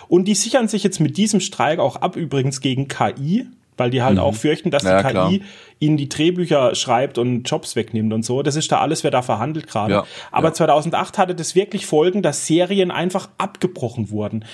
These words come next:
Speaker 1: Dass Serien von Leuten fertig geschrieben wurden, die halt
Speaker 2: Hm.
Speaker 1: nicht die Erfahrung hatten
Speaker 2: Klar.
Speaker 1: oder keine wirklichen Autoren waren und dadurch gelitten haben und total schlecht wurden. Und jetzt geht's schon wieder los.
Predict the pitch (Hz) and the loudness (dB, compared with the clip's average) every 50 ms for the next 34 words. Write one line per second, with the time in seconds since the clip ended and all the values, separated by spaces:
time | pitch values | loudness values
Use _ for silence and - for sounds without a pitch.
0 | - - - _ - 165 147 - - - 151 151 175 196 208 220 226 220 226 226 | -20 -20 -12 _ 2 2 2 2 -2 0 2 2 2 2 2 2 0 0 0 0
1 | 226 - _ _ - - _ _ _ - - 180 160 147 139 147 - 165 196 214 | -4 -6 _ _ -20 -20 _ _ _ -4 0 2 2 4 4 4 4 4 4 2
2 | 208 - 226 220 220 208 - - - - 190 180 - - - - - 196 175 - | 0 0 -2 -2 -2 -2 -6 -6 0 0 0 0 0 -6 -14 -10 -8 -6 -6 -6
3 | - - 175 180 220 240 240 190 143 143 147 151 160 175 - 220 220 202 170 147 | -4 -4 -2 -2 0 2 0 0 2 2 2 2 2 2 2 0 2 0 0 0
4 | 156 165 143 139 127 127 127 123 - - - - - _ _ _ _ _ _ _ | 0 0 2 2 2 2 0 -2 -4 -8 -10 -12 -14 _ _ _ _ _ _ _
5 | _ _ _ _ _ _ _ - 110 104 98 98 95 92 90 90 87 87 92 - | _ _ _ _ _ _ _ -12 -6 -4 -2 -2 -2 -2 -2 -4 -4 -6 -4 -2
6 | 165 175 - - 185 - 131 135 - - 139 131 156 - 170 139 123 127 117 - | -2 -2 -2 0 0 0 0 0 0 0 2 2 2 0 -2 -4 -2 -2 -2 -2
7 | - 120 92 92 98 - 147 139 139 143 131 139 143 143 - - - 147 - 117 | 0 0 2 2 2 2 0 0 0 0 0 -2 -2 -2 -2 -4 -2 0 0 -2
8 | - - 143 143 147 139 127 120 113 120 123 123 127 127 127 135 127 127 143 131 | -2 -2 -2 -2 -2 0 0 0 0 0 0 0 0 0 0 0 -2 0 0 2
9 | 143 160 160 - 170 147 135 131 120 117 113 127 123 127 131 131 143 135 - - | 2 2 2 0 -2 0 0 -2 -2 -4 -4 -4 -4 -2 0 -2 -2 -2 -2 -2
10 | 147 139 - - - 131 123 127 123 123 131 127 127 - - - - - - - | -4 -4 -4 -4 -2 0 0 0 0 -4 -8 -10 -10 -16 -20 -20 -18 -18 -18 -18
11 | - - - - 156 156 143 170 180 180 - 196 185 185 - - 156 147 143 156 | -18 -10 2 2 2 4 4 0 0 0 2 0 0 0 2 -2 -2 0 0 0
12 | 156 139 123 127 127 127 117 117 - - - | 0 2 2 2 2 2 0 -2 -4 -8 -10